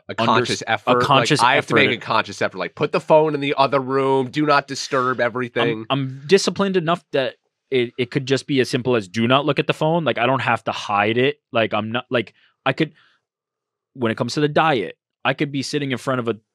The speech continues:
Speaker 2: cake right now. It wouldn't tempt me at all
Speaker 1: <laughs>
Speaker 2: 'cause my, my resolve is strong, my discipline is strong, but I just won't go get cake. That's, it's more that. So it's like, I just won't use my phone. I'll know, "Hey, I'm locked in on this thing, not using my phone." I'm, I'm not somebody who needs to, like,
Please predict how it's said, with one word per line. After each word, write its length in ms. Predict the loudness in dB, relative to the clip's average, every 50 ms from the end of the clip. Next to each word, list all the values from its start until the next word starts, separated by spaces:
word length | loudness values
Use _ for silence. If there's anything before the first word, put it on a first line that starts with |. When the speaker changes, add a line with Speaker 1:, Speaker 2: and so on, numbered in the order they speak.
| _
Speaker 2:
cake 320 | 0 2 2 2 2 0 -4
right 180 | -4 -4 -4
now. 320 | -4 -4 -4 -4 -6 -10 -16 _ _
It 100 | -4 -2
wouldn't 300 | 0 2 2 0 0 -2
tempt 200 | -4 -4 -4 -4
me 180 | -4 -2 0 2
at 80 | 2 2
all 120 | 2 0
Speaker 1:
<laughs> 240 | -2 -4 -6 -8 -6
Speaker 2:
'cause 160 | -4 -2 -2 0
my, 140 | 0 -2 -2 -2 -6 -4 -2
my 100 | 0 0
resolve 480 | 2 0 2 2 4 4 4 4 2
is 80 | 0 -4
strong, 300 | -2 -2 -2 -2 -2 -2
my 100 | -6 -6
discipline 440 | -6 -6 -8 -8 -8 -8 -8 -8 -8
is 100 | -8 -10
strong, 400 | -6 -2 0 2 2 0 -2 -6 -12 -20 _ _ _ -2
but 100 | 0 0
I 60 | 0
just 160 | 0 -2 -2
won't 140 | -2 0 2
go 100 | 0 0
get 160 | 0 -4 -6
cake. 400 | -4 -2 -2 -2 -2 -4 -10 -8 _
That's, 280 | 0 0 0 0 -4 -8 -14 -10
it's 220 | -8 -8 -6 -6 -4
more 240 | 0 2 2 2 4
that. 260 | 2 0 -2 -2 -2
So 120 | -2 0
it's 120 | 0 0 0
like, 160 | -2 -2 0 0
I 60 | 0
just 160 | 0 0 -2
won't 160 | -2 -2 -4
use 140 | -4 -4 -4 -6
my 100 | -8 -8
phone. 260 | -6 -8 -10 -10 -12 _ _ -4
I'll 120 | -4 -2
know, 540 | -2 -2 0 2 2 4 2 2 0 -4 -8 _ _
"Hey, 240 | -2 0 0 0 -2 _ -8
I'm 140 | -8 -4
locked 260 | -2 -2 -4 -4 -4 -6
in 100 | -6 -4
on 100 | -4 -6
this 140 | -6 -6 -6
thing, 240 | -6 -6 -6 -8 -10 -14 _ _ _ _ _ _ _ _ -6
not 220 | -4 -2 -2 -2
using 260 | -2 -4 -4 -4 -6
my 120 | -6 -8 -8
phone." 320 | -8 -8 -8 -8 -10 -12 -16 -20 _ _ -6
I'm, 220 | -4 -4 -4 -6 -8 -10
I'm 240 | -10 -8 -8 -8 -6
not 260 | -4 -4 -4 -6 -8
somebody 360 | -12 -12 -8 -8 -6 -6 -6
who 160 | -8 -8 -10
needs 340 | -10 -8 -8 -8 -10 -10 -10
to, 60 | -10 -10
like, 120 | -10 -12